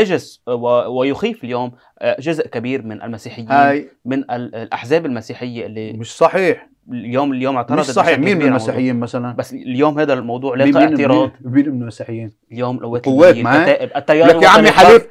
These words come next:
Speaker 2: حليف،
Speaker 1: نعم.
Speaker 2: حليف الفلسطينيين رأى موحد القوات اللبنانية كانت آخر فترات. أنطوان زهرة راح زارني لإلي ولا راح على، على، على، على الضفة؟ طو-، طو-،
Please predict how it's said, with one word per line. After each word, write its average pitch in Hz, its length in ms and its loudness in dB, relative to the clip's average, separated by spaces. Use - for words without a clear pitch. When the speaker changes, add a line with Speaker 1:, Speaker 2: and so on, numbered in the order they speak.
Speaker 2:
حليف، 208 360 4
Speaker 1:
نعم. 165 140 -6
Speaker 2:
حليف 185 400 2
الفلسطينيين 175 580 0
رأى 190 220 4
موحد 196 320 4
القوات 175 360 2
اللبنانية 185 420 -2
كانت 196 340 -2
آخر 175 180 2
فترات. 202 540 0
أنطوان 165 320 6
زهرة 180 320 8
راح 139 160 8
زارني 160 320 6
لإلي 185 260 6
ولا 196 220 8
راح 180 160 8
على، 180 120 6
على، 165 220 6
على، 165 300 6
على 165 280 4
الضفة؟ 156 360 0
طو-، 139 460 -4
طو-، 117 100 -10